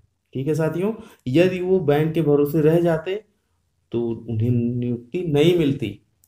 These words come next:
इसलिए मैं बार बार आपसे कहता हूं कि आप अपनी लड़ाई रख-, जारी रखिए और आप जो है अगर विभाग से आपको उदासीनता दिख रही है,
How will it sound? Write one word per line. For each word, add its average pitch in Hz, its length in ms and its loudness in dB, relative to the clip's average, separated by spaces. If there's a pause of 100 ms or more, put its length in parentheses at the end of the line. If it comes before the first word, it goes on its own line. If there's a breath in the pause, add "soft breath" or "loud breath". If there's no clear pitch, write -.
इसलिए 151 440 0
मैं 147 220 0
बार 131 200 2
बार 165 140 4
आपसे 156 280 0
कहता 151 320 2
हूं 160 220 -2
कि 156 200 -6
आप 127 180 -2
अपनी 135 260 -2
लड़ाई 131 360 2
रख-, 131 180 -4 (160)
जारी 123 320 2
रखिए 160 400 2 (380 soft breath)
और 180 560 2 (300)
आप 147 540 0 (340)
जो 139 280 2
है 170 500 -4 (320)
अगर 123 260 0
विभाग 135 560 0
से 170 480 0 (120)
आपको 135 760 0 (180)
उदासीनता 156 720 4
दिख 170 220 0
रही 170 240 6
है, 175 360 0